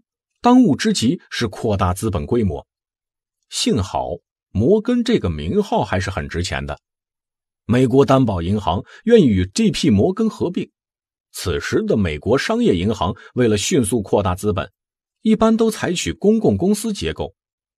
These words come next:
为了跟新伙伴联姻，J P 摩根必须改掉合伙制。摩根财团创立以来一直沿用合伙人模式，一旦合伙人带着自己的资本金离开，就会使银行资本大幅下降。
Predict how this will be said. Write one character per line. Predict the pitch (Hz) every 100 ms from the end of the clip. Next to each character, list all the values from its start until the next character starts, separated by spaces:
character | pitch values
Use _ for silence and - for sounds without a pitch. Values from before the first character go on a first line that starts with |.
| -
为 | 127
了 | 113
跟 | 123 117
新 | - 170 165
伙 | - 80
伴 | 87 76
联 | 76 101
姻 | 170 196 _ _ _
，J | - 139
P | 110 - 107
摩 | 98 110
根 | 113 117
必 | 107 220 143
须 | - 180
改 | 110 80
掉 | 92 90
合 | 92 104
伙 | 85
制。 | 80 85 - _ _ _ _ _ _ _ _ _ _
摩 | 120 190 220
根 | 247
财 | 233 - 190
团 | 202 - 196
创 | - 214 127
立 | 104
以 | 73
来 | 67 82 - _ -
一 | 226 175
直 | 107 165
沿 | 143 101
用 | 113 92
合 | - 123
伙 | 92
人 | 78
模 | 101 80
式， | 76 - - _ _ _ - -
一 | 202
旦 | 226 190
合 | - 214
伙 | 170 107
人 | 110
带 | 170 196
着 | 139
自 | - 160
己 | 76
的 | 90
资 | - 208
本 | -
金 | 120 165 135
离 | 80 175
开， | - 202 - _ _
就 | - 110
会 | 107
使 | 92 82
银 | 82 117
行 | 98 104
资 | 101 104
本 | 76 76
大 | 131 -
幅 | 139
下 | 143 147
降。 | 190